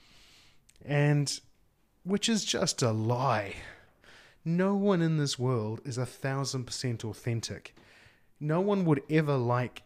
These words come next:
anyone who is a thousand percent authentic, right? <laughs> Let's be dead honest. Everyone needs a filter on some part of their life. If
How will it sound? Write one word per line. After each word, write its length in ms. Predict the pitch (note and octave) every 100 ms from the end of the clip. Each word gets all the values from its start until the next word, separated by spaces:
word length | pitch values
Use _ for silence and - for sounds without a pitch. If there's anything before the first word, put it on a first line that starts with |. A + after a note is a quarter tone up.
| _
anyone 480 | C#3 D3+ C3+ G#2+ G#2+
who 200 | G2 A2+
is 120 | A2+
a 40 | G#2+
thousand 500 | - A2 A2+ A2 A2+
percent 400 | - - G#2+ G#2
authentic, 600 | G#2+ - A#2+ - E2+ -
right? 220 | G2+ A#2+ - E3 - G#3+ -
<laughs> 460 | G3 - - -
Let's 180 | D#3 G#3
be 200 | - -
dead 340 | E3+ - C3 B2
honest. 440 | C#3+ G#2+ - - - - - - -
Everyone 600 | E3 F#3 F#3+ F3+ C#3+ C3
needs 280 | C3 B2+ B2
a 40 | A#2
filter 560 | - C3 B2+ - A#2
on 220 | A#2+ B2+
some 360 | A#2+ - B2 B2+
part 300 | - B2 A2+
of 80 | A2
their 140 | A2+
life. 340 | A#2 D#3+ A2+ - - -
If 120 | C3